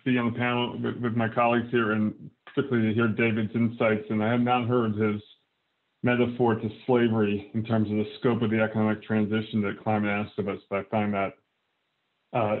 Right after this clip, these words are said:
I think, you know, uh, levels the expectation here of how big this challenge is, but how important it is in terms of the future of the country. Um, I, I come to you a little bit, even more than Gabrielle, from the science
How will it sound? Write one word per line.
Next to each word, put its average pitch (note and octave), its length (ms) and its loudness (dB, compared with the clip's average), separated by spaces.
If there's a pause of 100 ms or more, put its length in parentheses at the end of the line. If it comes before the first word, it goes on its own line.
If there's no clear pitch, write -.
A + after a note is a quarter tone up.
(100)
I C#3 100 2
think, F#3+ 200 2 (260)
you D3 200 -4
know, C#3+ 280 2
uh, A#2 320 0 (580)
levels D3 500 4
the C#3 100 4
expectation C3+ 640 2
here A2 140 2
of G#2 80 0
how A#2 160 0
big A2+ 240 0
this A2 220 -6
challenge A2 320 0
is, A#2 260 0
but G#2+ 100 -2
how G#2+ 160 0
important G#2 500 -2
it F#2 80 -12
is G2 120 -12
in G2 60 -10
terms G2 240 -6
of G2+ 60 -8
the G#2 80 -4
future G#2 260 -8
of F#2+ 60 -8
the G2+ 60 -8
country. A2 420 -4 (500)
Um, C#3 340 0 (680)
I, D3+ 320 2 (280)
I C#3 320 2
come F3 180 2
to E3 60 4
you E3 220 6
a - 20 6
little D#3+ 240 4
bit, G3+ 140 4 (540)
even D#3 300 4
more D3 180 6
than D3 140 2
Gabrielle, C3 440 4
from A#2 180 2
the A2 220 2 (140)
science A#2 360 0